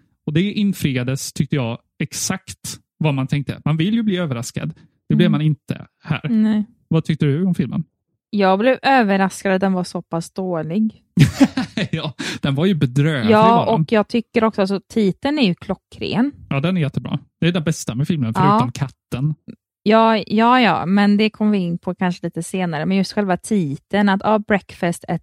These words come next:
Speaker 2: Tiffany's. Tänker man, okej, då är, är det någon som äter frukost på Tiffany's. Eller att man på något sätt lever i diamanter och, du vet, lyx. Eller, alltså någonting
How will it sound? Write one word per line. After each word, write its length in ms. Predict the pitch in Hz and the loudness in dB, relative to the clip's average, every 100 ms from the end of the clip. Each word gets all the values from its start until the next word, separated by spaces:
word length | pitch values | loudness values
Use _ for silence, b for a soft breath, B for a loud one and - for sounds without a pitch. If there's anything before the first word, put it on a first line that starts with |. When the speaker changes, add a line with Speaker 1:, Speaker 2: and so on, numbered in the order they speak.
| - | -8
Speaker 2:
Tiffany's. 760 | 170 _ - 143 226 - - - | -10 _ -10 -4 -4 -4 -14 -4
Tänker 300 | 233 185 - | 0 2 0
man, 100 | 156 | -2
okej, 320 | 202 262 196 170 | -4 -4 -4 -2
då 100 | 240 | 2
är, 180 | 220 - | 0 0
är 140 | - 226 | 0 0
det 40 | 190 | 2
någon 140 | 175 | -2
som 160 | - 180 | -4 -4
äter 580 | 156 156 - 160 156 - | -4 -4 -2 0 0 -6
frukost 540 | - 151 - - 160 - | -10 -10 -8 -6 -6 -6
på 100 | 165 | -6
Tiffany's. 600 | 165 160 - 156 202 - | -6 -8 -6 -2 -2 0
Eller 180 | 185 | 2
att 120 | 180 - | 2 2
man 240 | 185 180 | 0 0
på 120 | - | 0
något 140 | 202 170 | 0 0
sätt 180 | 170 180 | -2 -2
lever 420 | 185 165 156 160 | -2 0 0 -2
i 80 | 165 | -2
diamanter 840 | 160 156 165 165 160 151 _ 165 | -2 0 0 0 -2 -6 _ -6
och, 80 | 165 | -2
du 60 | 185 | -2
vet, 120 | 170 | 0
lyx. 520 | 175 180 - - - | -2 -2 -6 -10 -6
Eller, 160 | 160 - | -4 -2
alltså 180 | 196 | 2
någonting 1080 | 196 196 202 202 196 190 - 151 - 165 202 | 4 6 6 4 4 2 0 -6 -4 -2 -2